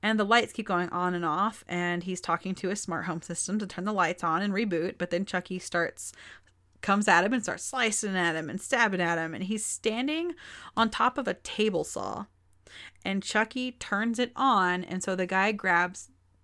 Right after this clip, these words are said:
the pipes, again, 'cause he's in a basement, and he grabs onto these pipes, and he's dangling off of them because the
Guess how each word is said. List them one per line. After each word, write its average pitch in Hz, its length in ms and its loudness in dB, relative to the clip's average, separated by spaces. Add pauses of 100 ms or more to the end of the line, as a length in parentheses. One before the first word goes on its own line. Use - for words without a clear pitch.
(100)
the 175 100 0
pipes, 226 580 0
again, 190 240 -2
'cause 185 160 -6
he's 185 140 -6
in 170 100 -6
a 165 80 -6
basement, 170 800 -4 (460)
and 180 120 -6
he 196 80 -2
grabs 180 300 2
onto 208 180 -2
these 254 180 -4
pipes, 180 440 2
and 175 140 -6
he's 170 200 -6
dangling 214 540 -2
off 196 280 -2
of 175 120 -6
them - 280 -8
because 170 360 -6
the 175 220 -2